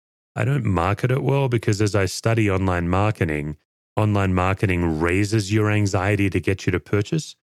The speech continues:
And I'm all about lowering your anxiety. So we're not going anywhere. All I can ask you is, when are you ready for relief? And if you want to know how to name it, if you want to learn all of the sources of anxiety and how to actually diagnose what's going on,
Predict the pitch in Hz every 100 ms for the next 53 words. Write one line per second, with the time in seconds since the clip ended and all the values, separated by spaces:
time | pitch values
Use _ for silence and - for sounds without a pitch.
0 | _ _ 104 98 98 110 104 101 98 92
1 | 92 - 113 113 120 117 95 87 80 78
2 | 78 76 78 - - - _ _ _ _
3 | _ _ 104 107 135 151 113 117 107 85
4 | 80 76 78 92 104 117 117 107 95 95
5 | 113 - 90 82 80 - - 98 113 127
6 | 110 101 92 87 85 - 90 92 110 143
7 | - _ _ _ _ _ _ _ _ -
8 | 92 90 - 98 104 110 104 95 98 90
9 | 85 87 110 156 196 - 95 - 92 98
10 | 95 98 95 98 - 110 107 120 113 95
11 | 92 - 98 98 101 95 98 101 95 95
12 | 101 92 78 101 101 98 98 - 95 85
13 | 92 101 90 92 92 92 92 - - 87
14 | 85 82 95